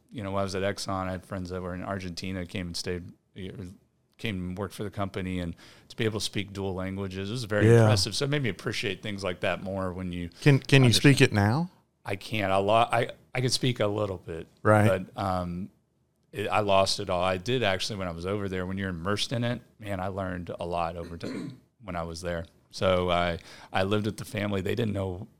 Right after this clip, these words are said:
Speaker 1: they, like I said, didn't speak any English. So for me, it was, it was, you know, you, you better figure it out or you're not
Speaker 2: Right.
Speaker 1: gonna have much of a conversation for the next three months. So.
Speaker 2: So, so there I was,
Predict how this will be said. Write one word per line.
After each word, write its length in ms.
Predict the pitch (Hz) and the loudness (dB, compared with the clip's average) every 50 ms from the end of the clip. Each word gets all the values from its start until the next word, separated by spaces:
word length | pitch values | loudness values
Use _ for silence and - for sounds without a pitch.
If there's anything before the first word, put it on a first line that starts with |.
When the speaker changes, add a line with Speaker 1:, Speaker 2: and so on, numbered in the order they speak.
| _ _ _ - | _ _ _ -10
Speaker 1:
they, 340 | 120 117 107 110 110 123 117 110 | -10 -8 -4 -2 0 0 0 0
like 200 | 113 104 104 107 | 0 0 0 0
I 40 | 98 | 0
said, 220 | 95 - 117 98 90 | -2 -4 -6 -6 -4
didn't 160 | 95 92 90 | -6 -6 -6
speak 220 | - - 95 92 107 | -6 -6 -6 -4 -2
any 320 | 107 113 120 117 113 117 | -2 0 0 0 0 0
English. 340 | 120 117 117 117 113 104 - | 0 0 0 0 0 0 0
So 260 | - 104 101 101 95 - - - - - - - - _ | 2 2 2 2 0 -4 -10 -20 -20 -20 -20 -20 -16 _
for 80 | - 127 | 0 2
me, 240 | 123 127 127 127 123 | 4 6 6 6 6
it 100 | 120 107 | 6 4
was, 360 | 107 104 101 92 92 - - _ _ _ _ _ _ _ _ _ _ _ _ - | 2 0 0 -2 -4 -10 -12 _ _ _ _ _ _ _ _ _ _ _ _ -12
it 120 | 113 98 | -10 -6
was, 460 | 101 107 101 98 95 92 92 - - _ _ _ _ | -2 0 0 0 0 -2 -4 -8 -12 _ _ _ _
you 120 | - 101 95 | -10 -8 -6
know, 60 | 92 | -6
you, 180 | 90 90 92 92 - | -6 -8 -8 -10 -10
you 80 | - 104 | -10 -4
better 220 | 98 113 101 98 | -2 -2 -2 -2
figure 320 | - - 117 101 101 101 95 | -2 -4 -4 -2 -2 -2 0
it 80 | 90 | 2
out 260 | 95 95 101 101 101 95 | 2 4 4 4 2 2
or 120 | 92 90 | 0 -4
you're 160 | 85 87 92 95 | -4 -4 2 8
not 80 | 110 | 10
Speaker 2:
Right. 120 | 110 110 110 | 12 12 12
Speaker 1:
gonna 160 | 107 98 90 | 10 8 6
have 160 | 104 101 90 | 4 2 2
much 220 | 98 101 98 - - | 2 -2 -2 -2 -4
of 60 | - | -10
a 60 | - | -6
conversation 760 | - 110 98 90 85 - - - 98 95 90 - - 98 90 85 | -2 0 0 0 0 -2 -2 0 0 0 0 0 -2 -4 -6 -6
for 120 | - 98 | -6 -6
the 100 | 87 87 | -6 -4
next 300 | 85 82 82 - - - | -6 -6 -4 -6 -8 -6
three 160 | - 90 82 | -6 -8 -8
months. 320 | 82 82 85 85 - - - | -6 -6 -8 -8 -8 -10 -10
So. 160 | - - 90 | -6 -2 2
Speaker 2:
So, 340 | 87 - 127 120 117 117 - - | 6 10 12 12 12 10 8 6
so 180 | - 135 135 127 | 8 10 10 12
there 260 | 139 139 143 143 139 | 12 12 12 12 12
I 80 | 139 | 12
was, 640 | 131 120 120 117 110 104 95 87 104 - - - - | 12 12 12 10 10 10 8 6 4 4 4 2 2